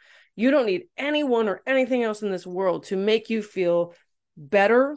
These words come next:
to make you feel like you're in control, that you know where you're going,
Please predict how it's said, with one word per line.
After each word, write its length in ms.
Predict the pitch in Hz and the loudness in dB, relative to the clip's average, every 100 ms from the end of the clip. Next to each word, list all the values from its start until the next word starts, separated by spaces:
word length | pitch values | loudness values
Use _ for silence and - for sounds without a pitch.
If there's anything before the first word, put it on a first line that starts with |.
| - | -4
to 100 | 220 | -2
make 240 | 202 190 | 0 -2
you 100 | 202 | -10
feel 680 | 185 196 185 175 165 170 165 - | -12 -8 -4 -2 -2 -2 -6 -4
like 340 | 185 180 175 | -2 -2 -2
you're 140 | 170 | -4
in 420 | 170 - 240 262 262 | -2 2 2 4 0
control, 540 | 247 208 - 165 170 | -4 -6 -4 -4 -4
that 120 | 175 | -6
you 160 | 165 170 | -6 -4
know 320 | 180 220 285 | 4 6 8
where 200 | 277 254 | 8 6
you're 220 | 208 202 | 6 2
going, 400 | 180 165 165 165 | 4 4 2 0